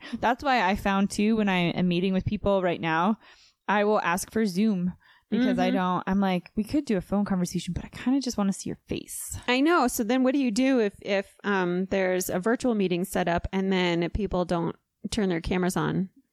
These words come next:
Speaker 1: Yeah, I don't, I don't know.
Speaker 2: Which I do for some trainings if I'm like, "Ugh, it's the end of the day," or I'm just listening to something or some sort
Speaker 1: Oh,
Speaker 2: of
Speaker 1: I do when I'm
Speaker 2: presentation.
Speaker 1: eating.
Speaker 2: But, um, if it's an actual meeting, then you know my face is gonna be there.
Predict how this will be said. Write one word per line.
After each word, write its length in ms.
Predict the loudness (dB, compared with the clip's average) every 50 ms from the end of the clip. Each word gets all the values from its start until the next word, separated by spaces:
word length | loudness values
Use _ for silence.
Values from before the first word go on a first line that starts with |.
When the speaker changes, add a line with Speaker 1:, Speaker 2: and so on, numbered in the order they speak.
| _ _ _ _ _ _ _ _ _ -20 _ _ -4
Speaker 1:
Yeah, 180 | -2 -2 -2 -2
I 80 | -2
don't, 180 | -4 -4 -4 -4
I 120 | -4 -4
don't 180 | -4 -4 -4 -4
know. 80 | -4 -2
Speaker 2:
Which 140 | -2 0 0 2
I 60 | 2
do 140 | 2 2 2
for 140 | 0 0
some 180 | 0 0 0 0
trainings 640 | 0 0 0 0 2 2 2 2 2 2 2 2 0
if 180 | -2 -2 -2
I'm 140 | -2 0 0
like, 220 | 2 0 0 0 0
"Ugh, 180 | 0 0 0 0 -2 -6 -10
it's 120 | -12 -8 -4
the 80 | -2
end 140 | 0 0 0
of 40 | 0
the 60 | 0
day," 360 | 0 0 0 2 2 2 2 2
or 80 | 2 2
I'm 100 | 0 0
just 200 | -2 -2 -2 -2
listening 340 | -4 -2 0 0 0 0 0
to 240 | 0 0 0 0 0
something 460 | -2 -2 -4 -2 -2 -2 -2 0 0
or 100 | 0 0
some 200 | 0 0 -2 -2
sort 180 | 0 0 0
Speaker 1:
Oh, 40 | 0
Speaker 2:
of 100 | 0 0
Speaker 1:
I 40 | 0
do 80 | 0 2
when 100 | 2 2
I'm 60 | 2 2
Speaker 2:
presentation. 260 | 0 0 0 0 -2
Speaker 1:
eating. 300 | -2 -2 -4 -6 -8 -10 -12 -14 -16 -18 -20 -20 -6 -2
Speaker 2:
But, 380 | 2 2 4 4 4 2 0 -4 _ _ _ _ _ -2
um, 160 | 0 2 2
if 100 | 2 0 -2
it's 120 | -2 0
an 80 | 0 0
actual 260 | 0 0 0 0 0
meeting, 460 | 2 2 2 2 2 2 2 0 0 0
then 300 | 0 0 0 0 0 0 0
you 120 | 0 2 2
know 140 | 2 2
my 140 | 2 0 0
face 260 | 0 0 -2 -2 -4
is 80 | -6 -6
gonna 180 | -4 -2 -2 0
be 140 | 0 0 0
there. 340 | 0 0 0 0 0 -2